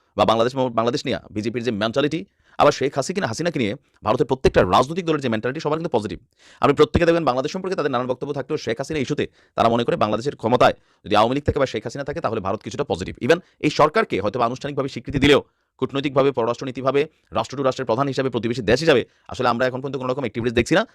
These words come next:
যে মোদি ডক্টর ইউনূসের সাক্ষাৎই দিচ্ছেন না, দেখাই দিচ্ছেন না। ডক্টর ইউনূস চেষ্টা করছেন তার সরকারের মাধ্যমে। তো এখন শেখ হাসিনাকে কি ভারত আদৌ ফেরত দেবে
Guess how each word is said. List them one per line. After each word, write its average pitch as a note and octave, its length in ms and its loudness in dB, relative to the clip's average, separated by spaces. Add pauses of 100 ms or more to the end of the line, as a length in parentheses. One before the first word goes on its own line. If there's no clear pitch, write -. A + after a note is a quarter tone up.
(160)
যে A2+ 60 -2
মোদি C#3 280 2
ডক্টর C#3+ 220 2
ইউনূসের C#3 280 -4
সাক্ষাৎই - 340 -2
দিচ্ছেন F#2 220 -4
না, E2+ 60 -6
দেখাই A2+ 240 2
দিচ্ছেন G#2 240 -6
না। D2+ 80 -12 (420)
ডক্টর B2+ 120 -2
ইউনূস E3+ 160 4
চেষ্টা D3+ 200 2
করছেন G#2+ 220 -2
তার F#2+ 120 -8
সরকারের G2+ 280 -4
মাধ্যমে। F#2 280 -8 (400)
তো A#2 60 2
এখন C3+ 120 2
শেখ B2 200 2
হাসিনাকে D#3 300 -4
কি C#3+ 80 -6
ভারত G#2 200 2
আদৌ G2+ 200 2
ফেরত B2 220 0
দেবে C#3+ 220 0